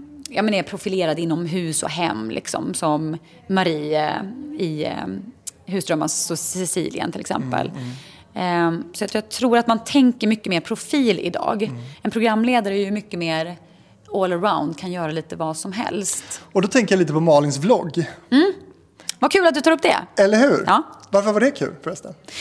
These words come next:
Speaker 1: Nej, men för att, eh, det är väl den minsta saken jag gjort kanske, men som jag har varit mest mig själv.
Speaker 2: Ja,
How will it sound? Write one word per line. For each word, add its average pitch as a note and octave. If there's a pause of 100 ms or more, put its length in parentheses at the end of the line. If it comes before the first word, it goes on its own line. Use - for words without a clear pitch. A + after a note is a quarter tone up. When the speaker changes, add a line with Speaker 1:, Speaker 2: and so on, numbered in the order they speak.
(140)
Speaker 1:
Nej, F4+
men F#4+
för D#4
att, -
eh, C#4
det A#3+
är D#4
väl C#4
den G3+
minsta A3+
saken F3
jag D#3+
gjort D#3
kanske, E3
men D#3
som D#3+
jag D#3
har E3
varit -
mest -
mig -
själv. -
Speaker 2:
Ja, D#3+